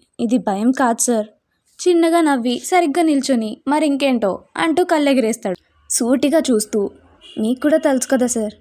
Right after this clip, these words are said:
నాకు మీరన్నా బ్రిగేడియర్ సార్ రాజ్ ప్రకాష్ గారు అన్నా ఎంత ఇన్స్పిరేషన్, ఎంతో గౌరవం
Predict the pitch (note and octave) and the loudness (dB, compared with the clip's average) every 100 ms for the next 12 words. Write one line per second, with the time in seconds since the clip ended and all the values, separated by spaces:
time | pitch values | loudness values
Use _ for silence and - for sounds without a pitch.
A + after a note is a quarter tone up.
0 | - A3 B3+ G#3 A3 B3+ C4 C4+ C4 - | -10 -6 -4 -2 0 2 4 4 2 -2
1 | A#3 A#3+ G#3+ B3 C4 C4 B3+ A#3+ - A#3 | -6 -4 0 2 2 0 -2 -4 -4 -6
2 | A3+ - B3+ A#3+ B3 - A#3 A#3 A3+ A3 | -6 -6 -6 -4 -4 -6 -4 -2 -2 -2
3 | A3 A3 G#3+ - _ _ _ _ A#3 G#3+ | -4 -4 -6 -12 _ _ _ _ -6 -4
4 | A#3 C4 B3 - A#3+ G#3+ G#3+ - _ _ | 0 0 0 0 0 -2 -6 -12 _ _
5 | - - - A#3 A#3 D4 B3+ A3 G#3+ G3 | -20 -20 -8 -2 0 0 2 0 0 -4